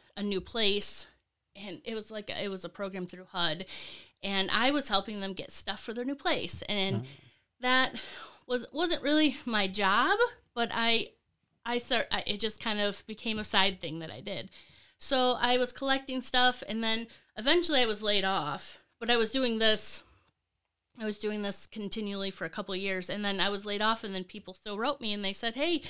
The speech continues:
Speaker 1: I have, you know, some dressers, I have a bunch of bedding, you know, do you want it?" And I would say, "Okay, sure." I said, "I, I don't, I'm, don't know if I'm necessarily gonna give it to people. Right now, I'm trying to s-, figure out a new job for myself,"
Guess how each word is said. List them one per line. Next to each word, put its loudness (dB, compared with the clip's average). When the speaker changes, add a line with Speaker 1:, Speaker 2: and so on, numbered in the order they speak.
Speaker 1:
I 2
have, -4
you -20
know, -4
some -6
dressers, 0
I -2
have 2
a -6
bunch -4
of -8
bedding, 4
you 0
know, -2
do -2
you 0
want 6
it?" 0
And -4
I -4
would -8
say, -6
"Okay, 2
sure." 4
I -2
said, 0
"I, 4
I 4
don't, 2
I'm, -2
don't -4
know 0
if -2
I'm 0
necessarily 0
gonna -2
give 0
it 0
to -4
people. -2
Right -2
now, 0
I'm 0
trying 2
to 4
s-, -2
figure -2
out 2
a -4
new -2
job 6
for -6
myself," 2